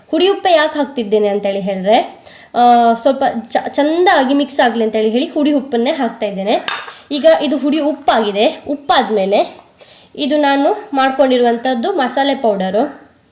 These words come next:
ಇದನ್ನು ಸಹ ಹಾಕ್ತೇನೆ. ಚಂದ ಮಾಡಿ ಹಾಕಿ ಇದು ಲಾಸ್ಟಿಗೆ ಮಿಕ್ಸಪ್ ಮಾಡುವ, ಎಲ್ಲ ಒಟ್ಟಿಗೆ ಮಿಕ್ಸಪ್ ಮಾಡುವ. ಒಂದ್ಸಲ ಉಪ್ಪು ಹಾಕಿ ಮಿಕ್ಸಪ್ ಮಾಡೋದು, ಒಂದ್ಸಲ ಇದು ಹಾಕಿ ಮಿಕ್ಸಪ್ ಮಾಡೋದು, ತುಂಬ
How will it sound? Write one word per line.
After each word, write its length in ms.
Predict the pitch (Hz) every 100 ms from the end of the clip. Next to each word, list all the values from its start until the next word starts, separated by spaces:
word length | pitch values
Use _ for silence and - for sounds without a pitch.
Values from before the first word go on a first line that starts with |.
| _ 262
ಇದನ್ನು 260 | 285 302
ಸಹ 160 | 285 214
ಹಾಕ್ತೇನೆ. 720 | 208 208 202 202 294 - - _ _ _ _ _ _ _ _ _ -
ಚಂದ 260 | 240 247 240
ಮಾಡಿ 260 | 226 220 220
ಹಾಕಿ 600 | 202 226 226 202 294 - - _ _ _ _ _ _ _ _ _ _ _ _ -
ಇದು 120 | 233
ಲಾಸ್ಟಿಗೆ 400 | 233 269 - 233
ಮಿಕ್ಸಪ್ 440 | 285 294 - 320 240
ಮಾಡುವ, 200 | 202 202
ಎಲ್ಲ 160 | 220
ಒಟ್ಟಿಗೆ 380 | 233 240 311 302
ಮಿಕ್ಸಪ್ 380 | 269 - 226 208
ಮಾಡುವ. 160 | 196
ಒಂದ್ಸಲ 240 | 208 220 226
ಉಪ್ಪು 220 | 226 240
ಹಾಕಿ 200 | 240 233
ಮಿಕ್ಸಪ್ 380 | 220 214 214 214
ಮಾಡೋದು, 260 | 214 208 214
ಒಂದ್ಸಲ 260 | 214 214
ಇದು 160 | 214 220
ಹಾಕಿ 220 | 214 214
ಮಿಕ್ಸಪ್ 360 | 208 - 214 214
ಮಾಡೋದು, 280 | 208 208
ತುಂಬ 280 | 208 220 220